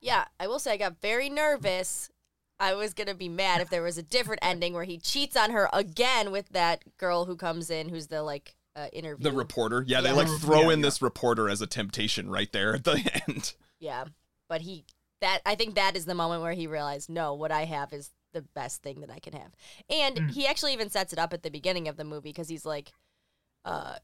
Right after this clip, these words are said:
Speaker 1: "Laura's not even in my top five."
Speaker 2: Yeah.
Speaker 3: Mm.
Speaker 1: But clearly he's, like, so heartbroken. His mother is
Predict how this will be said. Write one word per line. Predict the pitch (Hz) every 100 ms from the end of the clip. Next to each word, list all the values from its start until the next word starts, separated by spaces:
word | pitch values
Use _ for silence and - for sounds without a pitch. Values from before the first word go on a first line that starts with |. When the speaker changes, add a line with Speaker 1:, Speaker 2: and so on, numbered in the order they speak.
| _ _
Speaker 1:
"Laura's | 185 240 226 190
not | 190
even | 180 170
in | 165
my | 139
top | - 160 143 -
five." | - 135 120 117 _ _ _ _ -
Speaker 2:
Yeah. | 208 185
Speaker 3:
Mm. | 160
Speaker 1:
But | 143 285
clearly | - 254 277 254 208
he's, | 202 190
like, | 180 170
so | - - - 220 214
heartbroken. | 196 175 - 160 156 147 147
His | 156 202
mother | 190 214 220 196 190
is | 165 143